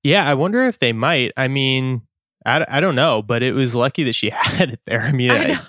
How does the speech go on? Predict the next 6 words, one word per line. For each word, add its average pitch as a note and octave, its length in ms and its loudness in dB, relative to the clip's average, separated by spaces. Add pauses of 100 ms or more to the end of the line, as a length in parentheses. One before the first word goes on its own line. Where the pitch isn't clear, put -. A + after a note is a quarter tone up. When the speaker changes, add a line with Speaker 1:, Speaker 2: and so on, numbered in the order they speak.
Speaker 1:
it A3 180 2
looked G#3+ 540 0
brutal. C3+ 800 0 (520)
Speaker 2:
<laughs> - 0 - (260)
I C4+ 120 -2
know. G#3+ 520 -8